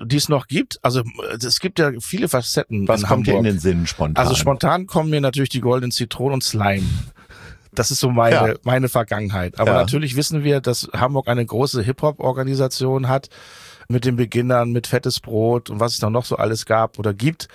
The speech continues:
Speaker 1: Aber für mich persönlich, wenn du so fragst, sind die Zitronen und Slime eigentlich für mich Hamburger Bands.
Speaker 2: <laughs> Welches ist deine Lieblingskneipe in Hamburg?
Speaker 1: Lieblingskneipe?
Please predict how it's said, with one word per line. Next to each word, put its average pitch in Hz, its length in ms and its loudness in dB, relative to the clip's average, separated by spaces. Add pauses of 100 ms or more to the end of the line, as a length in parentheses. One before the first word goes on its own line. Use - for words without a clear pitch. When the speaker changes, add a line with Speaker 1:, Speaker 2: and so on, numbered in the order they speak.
(520)
Speaker 1:
Aber 131 240 2
für 117 160 -2
mich 170 180 0
persönlich, 139 680 0 (180)
wenn 110 160 0
du 113 80 2
so 113 180 2
fragst, 139 400 0
sind 120 120 -4
die 117 80 -2
Zitronen 120 680 -2
und 110 220 -2
Slime 104 480 -2
eigentlich 101 240 -2
für 101 100 -8
mich 101 240 -4
Hamburger 98 400 0
Bands. 95 420 -2 (220)
Speaker 2:
<laughs> - 960 -8
Welches 131 420 2
ist 147 140 -2
deine 120 180 2
Lieblingskneipe 92 840 0
in 80 120 -4
Hamburg? 78 480 -2 (260)
Speaker 1:
Lieblingskneipe? 139 1040 0